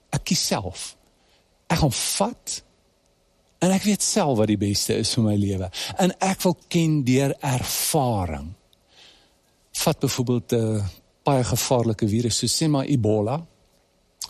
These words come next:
Sal jy Ebola wil optel? Sal jy die virus wil kry om te kan sê, "Maar nou het ek het ondervind en ek weet nou wat hierdie virus behels"? Jy gaan dit nie maak nie, jy gaan sterf. Vind uit wat die virus is, vermy dit.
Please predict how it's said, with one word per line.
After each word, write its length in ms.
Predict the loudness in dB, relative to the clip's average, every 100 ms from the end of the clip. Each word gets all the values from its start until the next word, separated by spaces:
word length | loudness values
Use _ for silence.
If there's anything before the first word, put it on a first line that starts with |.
| -14 -6
Sal 200 | 0 4
jy 360 | 4 4 0 0
Ebola 460 | 0 4 2 2
wil 220 | 2 0 2
optel? 500 | 0 0 -8 -8 -12 _
Sal 220 | -6 0 4
jy 120 | 4
die 120 | 4
virus 280 | 4 4 2
wil 160 | -2 -4
kry 400 | -4 -2 -2 -4 0
om 120 | 2
te 80 | 2
kan 140 | 2
sê, 300 | 0 0 -2 -6 -4
"Maar 160 | 2 4
nou 180 | 4 2
het 120 | 2
ek 80 | 0
het 120 | 0
ondervind 520 | 2 0 2 0 0
en 140 | -2 -2
ek 240 | -2 0
weet 420 | -2 2 2 2
nou 100 | 2
wat 160 | 0 2
hierdie 200 | 2 2
virus 320 | 2 0 -2
behels"? 520 | -2 -2 -4 -4 -6 -6 _ _ -10
Jy 100 | -4
gaan 160 | 0
dit 120 | 0 2
nie 80 |
maak 320 | 2 2 -2 0
nie, 100 | -2
jy 60 |
gaan 160 | 0 -2
sterf. 540 | -2 -2 -4 -6 -12 _ _ _ _ _ _ _ -6
Vind 500 | -4 0 0 0 -2
uit 260 | -4 0
wat 100 | 0
die 140 | 2 2
virus 300 | 0 0 -2
is, 180 | -4
vermy 600 | 0 0 2 0 0 0 0
dit. 400 | -4 -10 -20